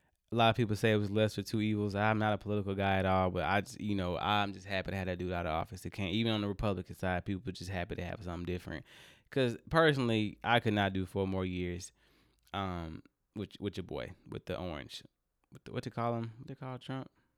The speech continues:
He's like an orange man. I don't know. Um, so what's next? So congratulations to Biden and Miss Harris, or Missus Harris. Next, sadly, there are,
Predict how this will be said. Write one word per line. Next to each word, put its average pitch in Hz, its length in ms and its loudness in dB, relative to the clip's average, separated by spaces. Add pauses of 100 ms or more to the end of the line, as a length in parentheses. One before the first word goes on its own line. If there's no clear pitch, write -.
(120)
He's 120 180 -8
like 98 140 -4
an 95 60 -4
orange 117 300 -6
man. 113 280 -8
I - 80 -6
don't 50 140 -8
know. - 920 -8
Um, 131 500 10
so 123 260 8
what's 120 260 6
next? 98 280 0
So 110 100 2
congratulations 123 560 10
to 107 80 -2
Biden 113 400 8
and 101 100 0
Miss 104 200 -2
Harris, 120 680 6
or - 80 -6
Missus 95 300 -2
Harris. 90 320 -4 (600)
Next, 165 360 10
sadly, 139 640 10 (880)
there 120 160 8
are, 120 140 10